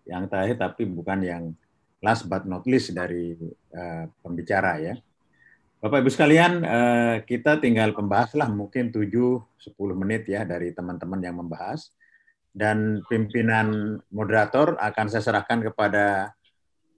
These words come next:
Bapak Oni ya, Diploma Engineering ya, eh, dari iabi ya. Monggo silakan, eh, Pak Oni ya untuk membimbing apa, mengarahkan tanya jawab ya. Terima kasih ya, silakan.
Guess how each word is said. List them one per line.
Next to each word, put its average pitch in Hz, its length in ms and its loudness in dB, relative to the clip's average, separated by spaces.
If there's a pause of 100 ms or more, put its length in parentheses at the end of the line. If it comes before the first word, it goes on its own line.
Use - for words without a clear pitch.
(120)
Bapak 95 380 -4
Oni 110 400 0
ya, 123 160 0
Diploma 95 560 -4
Engineering 104 560 2
ya, 120 240 -4 (300)
eh, 87 840 -8 (160)
dari 92 800 -4
iabi 104 400 0
ya. 131 80 -8 (640)
Monggo 135 240 2
silakan, 135 640 2
eh, 107 320 -2
Pak 101 160 0
Oni 123 240 2
ya 107 240 -4
untuk 98 480 -8 (240)
membimbing 95 960 -6
apa, 143 320 -12 (160)
mengarahkan 95 560 -8
tanya 95 320 -2
jawab 87 240 -6
ya. 156 160 -14 (400)
Terima 101 240 -6
kasih 117 240 0 (160)
ya, - 20 -12 (140)
silakan. 87 400 -18